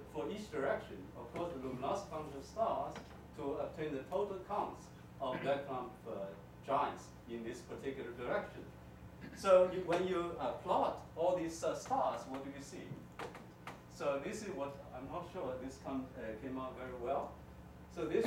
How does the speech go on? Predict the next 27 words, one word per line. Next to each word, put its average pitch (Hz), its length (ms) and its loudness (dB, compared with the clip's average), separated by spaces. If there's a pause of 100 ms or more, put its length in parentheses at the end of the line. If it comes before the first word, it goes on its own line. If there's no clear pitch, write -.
shows 156 380 4
the, 131 180 0
uh, - 320 -2 (1000)
uh, - 60 2 (120)
contour 226 420 4
of, 113 320 4
uh, - 120 -2
star - 400 4
counts, - 320 -2 (400)
uh, - 280 -4
as - 60 -6
a - 160 -10
fun-, 160 220 -2 (280)
uh, - 600 -8
as 131 80 -6
a 151 60 -4
function 180 320 0
of 135 120 -4
longitude 156 560 0 (160)
and 113 140 -2
latitude. - 500 -4 (640)
So 196 140 2
you 185 160 4
can 190 180 2
clearly 202 360 0
see, - 360 -4 (300)
um, - 260 -2